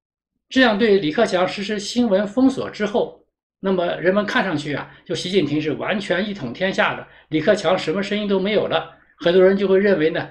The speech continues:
李克强已经不行了，习近平是铁定连任了。所以习近平这一次的反扑，那就是一方面在军队方面搞动作，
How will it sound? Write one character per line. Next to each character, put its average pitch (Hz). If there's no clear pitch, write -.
李 135
克 185
强 156
已 131
经 170
不 180
行 175
了， -
习 196
近 202
平 160
是 180
铁 131
定 165
连 131
任 240
了。 -
所 226
以 202
习 233
近 247
平 208
这 247
一 185
次 190
的 175
反 110
扑， 196
那 190
就 180
是 165
一 208
方 226
面 180
在 143
军 262
队 247
方 143
面 147
搞 127
动 180
作， 151